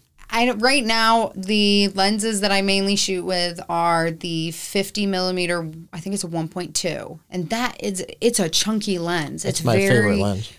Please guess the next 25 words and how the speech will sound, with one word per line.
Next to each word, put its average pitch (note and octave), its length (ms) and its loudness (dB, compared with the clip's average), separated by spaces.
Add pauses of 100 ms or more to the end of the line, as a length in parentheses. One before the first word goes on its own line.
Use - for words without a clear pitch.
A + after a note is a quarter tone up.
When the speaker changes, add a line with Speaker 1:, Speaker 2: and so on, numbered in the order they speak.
(120)
Speaker 1:
my F3+ 140 2
favorite A#3 440 2
lens G3+ 260 4
of G3+ 80 4
Speaker 2:
Yeah. G3+ 60 4
Speaker 1:
all G3+ 60 2
time. G3+ 240 2
It's - 140 2
chunky C4+ 380 2
and F#3+ 80 2
heavy, F#3+ 280 2
but F#3 160 0
luckily F#3+ 340 2
Speaker 2:
Mm-hmm. D#3+ 80 2
Speaker 1:
it's - 120 -4
small. F#3 760 2 (260)
Speaker 2:
Yep. F#2 140 -4
Speaker 1:
So G3+ 200 4
it's F#3+ 160 0
not F#3 280 4
like, E3+ 500 0 (320)
and G3 100 0
then G#3+ 140 2
my F#3+ 260 4
hundred, G3+ 500 0